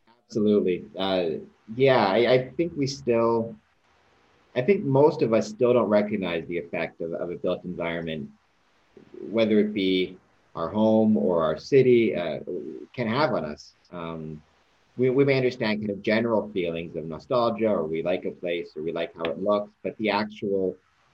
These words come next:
you know, neuroscience connections, uh, I don't think enough of us pay attention to. Um, one thing I talked about with Professor Moore, which I'd love to get your, your take on, is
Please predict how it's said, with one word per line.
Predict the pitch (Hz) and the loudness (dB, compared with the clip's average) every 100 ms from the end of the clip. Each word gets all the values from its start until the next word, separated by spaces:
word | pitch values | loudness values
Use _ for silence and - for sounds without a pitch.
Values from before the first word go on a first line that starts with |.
| _ _ _ _ - _ _ | _ _ _ _ -20 _ _
you | 113 | -6
know, | 101 78 - - _ 104 | -4 -6 -12 -18 _ -4
neuroscience | 110 120 120 113 - 98 92 98 95 - | 0 2 2 0 -4 -8 -4 -4 -6 -10
connections, | 85 82 71 - 69 69 71 - - | -10 -10 -10 -12 -12 -12 -14 -20 -14
uh, | 78 64 - | -12 -12 -14
I | 71 85 87 | -10 -10 -6
don't | 90 87 - | -8 -8 -10
think | 82 | -10
enough | 80 78 76 | -8 -8 -10
of | 76 | -12
us | 78 _ _ _ | -12 _ _ _
pay | 95 85 | -6 -4
attention | - - 107 120 80 71 | -6 -6 -6 -6 -12 -12
to. | 73 73 71 _ _ 104 | -10 -10 -12 _ _ -12
Um, | 90 82 82 82 _ _ _ _ _ _ _ _ _ _ _ _ _ _ _ | -8 -8 -10 -12 _ _ _ _ _ _ _ _ _ _ _ _ _ _ _
one | 143 156 202 254 | -8 -2 -2 -2
thing | 320 | -4
I | 254 | -4
talked | 220 170 | -2 0
about | 143 123 | 2 2
with | 117 | 0
Professor | 113 107 95 - | -6 -2 -4 -4
Moore, | 87 85 85 90 104 _ _ _ _ _ _ _ _ _ _ | -10 -8 -6 -6 -8 _ _ _ _ _ _ _ _ _ _
which | 120 123 | -2 0
I'd | 110 | 2
love | 113 | 0
to | - | -2
get | 107 98 82 | -2 0 2
your, | 95 95 92 | 0 0 0
your | 98 101 | 2 2
take | 104 92 82 | 0 -6 -6
on, | 82 82 | -10 -10
is | 82 85 | -8 -10